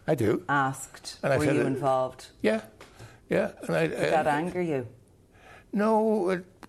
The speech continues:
Speaker 1: brought tears to my eyes, and it brought tears to my sister's eyes when I told her, "Say, I never told you a lie in my life,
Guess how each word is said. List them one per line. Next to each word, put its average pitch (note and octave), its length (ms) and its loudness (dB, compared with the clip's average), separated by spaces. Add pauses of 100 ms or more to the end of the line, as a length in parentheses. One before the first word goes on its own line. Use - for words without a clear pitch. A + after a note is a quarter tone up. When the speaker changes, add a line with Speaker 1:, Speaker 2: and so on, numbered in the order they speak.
(100)
Speaker 1:
brought F3+ 200 -2
tears G#3 280 0
to - 100 -6
my G2 200 2
eyes, A#2 340 0
and F2+ 100 -2
it F#2 80 -2
brought F2+ 160 -6
tears A2+ 260 -2
to F#2+ 80 -8
my F2+ 100 -2
sister's C#3 440 -6
eyes F2+ 300 -2
when F2 120 -6
I D#2 60 -6
told G2+ 260 -4
her, E2+ 100 -6
"Say, F#2+ 340 -2
I G2+ 40 -2
never F#2+ 220 -2
told G2 200 -4
you F#2+ 180 -2
a F2 40 -4
lie F#2 100 -2
in F#2 140 -4
my D#2+ 80 -10
life, A2 320 -4